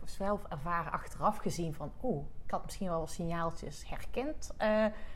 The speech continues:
het liep, eh, van tevoren eigenlijk al niet zo soepel." Eh,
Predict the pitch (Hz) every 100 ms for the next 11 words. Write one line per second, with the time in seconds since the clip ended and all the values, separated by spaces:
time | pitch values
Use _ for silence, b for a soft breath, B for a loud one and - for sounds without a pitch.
0 | B - - 208 220 - 196 196 175 196
1 | 240 247 196 226 220 220 226 - 247 -
2 | 226 220 202 196 196